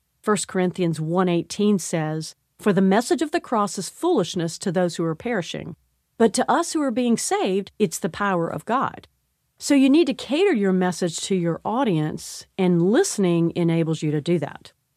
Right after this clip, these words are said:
Then remember that evil is good to them. So don't point out their specific sin, saying things like, "If you're living with your boyfriend, you need to move out."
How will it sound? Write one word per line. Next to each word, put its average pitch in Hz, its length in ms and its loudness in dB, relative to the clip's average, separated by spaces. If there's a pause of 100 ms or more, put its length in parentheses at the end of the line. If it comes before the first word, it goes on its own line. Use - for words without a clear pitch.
(220)
Then 269 300 6
remember 254 500 6
that 196 220 2 (100)
evil 254 640 4
is 175 220 2
good 202 340 4
to 170 140 -6
them. 123 420 -4 (300)
So - 180 4
don't 285 300 4
point 311 340 2
out 254 220 0
their 190 140 0
specific - 680 -4
sin, 294 300 4
saying 185 400 2
things 190 360 2
like, 180 300 0 (160)
"If - 160 0
you're 214 160 8
living 254 300 10
with 240 160 4
your 214 80 6
boyfriend, 214 500 2
you 175 80 4
need 208 160 4
to 196 60 0
move 202 240 4
out." 214 400 2